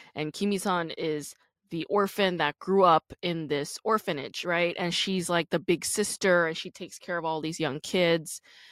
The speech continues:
And it's, like, a beautiful thing. And Ryu Siwon's character is into Kim Hee-sun's character. They're, like, kind of in love. But then the director chick, I mean, the lady, she finds out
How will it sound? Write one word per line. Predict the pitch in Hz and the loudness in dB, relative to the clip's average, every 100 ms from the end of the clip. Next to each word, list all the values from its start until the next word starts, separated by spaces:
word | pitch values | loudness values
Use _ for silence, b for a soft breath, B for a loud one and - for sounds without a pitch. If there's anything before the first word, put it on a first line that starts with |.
| B B | B B
And | 180 170 170 170 | 0 0 0 -4
it's, | 180 - | -6 0
like, | 202 - | 0 2
a | 185 | -2
beautiful | 185 208 208 202 190 | -2 0 0 0 -2
thing. | - 311 208 170 | 2 4 4 4
And | 170 175 170 | 2 2 2
Ryu | 202 | 0
Siwon's | - 214 208 202 202 196 - | 2 4 4 2 2 -2 -2
character | 220 196 226 190 | 0 0 2 0
is | 170 | 0
into | 175 - 180 | -2 -2 -4
Kim | 202 | -2
Hee-sun's | 190 208 185 | -2 0 -2
character. | - 196 190 190 185 | -2 -2 0 0 0
They're, | 170 170 | 2 0
like, | 180 - | -2 -4
kind | 180 196 196 | -4 -2 0
of | |
in | 190 180 | 0 0
love. | 165 175 - B B - | 0 0 -4 B B -6
But | - | -2
then | 277 | 0
the | 262 | 2
director | 226 202 262 - 254 | 2 4 2 2 0
chick, | 220 - 165 160 - - _ | 0 0 2 2 -2 -12 _
I | 185 | -4
mean, | 180 156 | -4 -4
the | 175 151 - | -2 -2 -2
lady, | 156 180 220 147 175 | -2 0 0 -2 -4
she | - 226 | -6 -4
finds | 269 262 226 | -2 0 0
out | 190 160 139 | 2 2 0